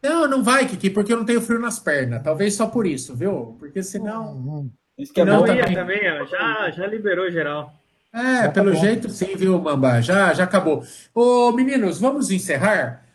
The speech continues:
Speaker 1: porque eu preciso jantar aqui com a minha família também, vocês também têm vossos compromissos. Ontem, hoje a live inédita, né? Primeira vez que a gente começou numa live e terminou em outra.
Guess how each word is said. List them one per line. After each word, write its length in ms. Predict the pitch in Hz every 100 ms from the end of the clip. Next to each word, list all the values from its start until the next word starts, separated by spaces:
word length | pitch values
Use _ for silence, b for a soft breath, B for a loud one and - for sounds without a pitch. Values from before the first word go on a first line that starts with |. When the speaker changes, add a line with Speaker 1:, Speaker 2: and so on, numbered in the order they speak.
| -
Speaker 1:
porque 280 | 180 175 214
eu 300 | 208 190 165
preciso 300 | - 175 139
jantar 380 | 143 127 120 180
aqui 180 | 127 143
com 80 | 131
a 20 |
minha 140 | 127
família 360 | 120 131 135 127
também, 300 | 160 185 226
vocês 320 | 156 - 143
também 220 | - 139
têm 180 | 131 131 120
vossos 320 | 135 123 -
compromissos. 760 | 135 127 160 233 202 - - -
Ontem, 440 | 226 262 262 233 208
hoje 240 | 226 240
a 60 | 220
live 380 | 196 190 185 220
inédita, 640 | 240 220 233 214 196 165
né? 140 | 202
Primeira 320 | 208 190 240
vez 160 | 214 202
que 80 | 196
a 20 |
gente 140 | 190
começou 540 | - 208 208 175 226 233
numa 180 | 220 190
live 300 | 180 175 160
e 40 |
terminou 380 | 185 180 185 190
em 100 | 208
outra. 480 | 208 220 220 240